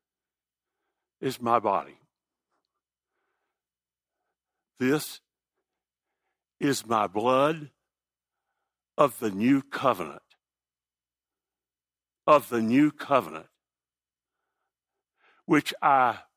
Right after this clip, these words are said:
pour out for you." And what God wants is to have a people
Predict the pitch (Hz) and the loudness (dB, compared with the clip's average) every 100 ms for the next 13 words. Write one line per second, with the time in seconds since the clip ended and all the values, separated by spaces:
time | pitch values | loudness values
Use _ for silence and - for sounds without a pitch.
0 | _ - - 202 180 151 113 87 - _ | _ -20 0 2 4 4 4 2 -8 _
1 | _ _ _ - 104 113 139 104 87 67 | _ _ _ -14 -12 -4 -2 -2 -8 -16
2 | _ _ _ _ _ _ _ _ _ _ | _ _ _ _ _ _ _ _ _ _
3 | _ _ _ _ _ _ _ _ _ _ | _ _ _ _ _ _ _ _ _ _
4 | _ _ _ _ _ _ _ _ _ _ | _ _ _ _ _ _ _ _ _ _
5 | _ _ _ _ _ _ _ _ _ _ | _ _ _ _ _ _ _ _ _ _
6 | _ - 156 147 160 151 143 170 190 131 | _ -2 2 4 2 2 4 6 6 4
7 | 113 151 175 107 _ - - - _ _ | 0 2 2 0 _ -16 -12 -12 _ _
8 | _ _ _ _ - - - - 156 - | _ _ _ _ -20 -20 -8 -4 -2 -2
9 | 147 - 190 180 151 123 - 214 196 165 | -6 2 4 4 2 -4 -10 -10 -6 -4
10 | 151 | -4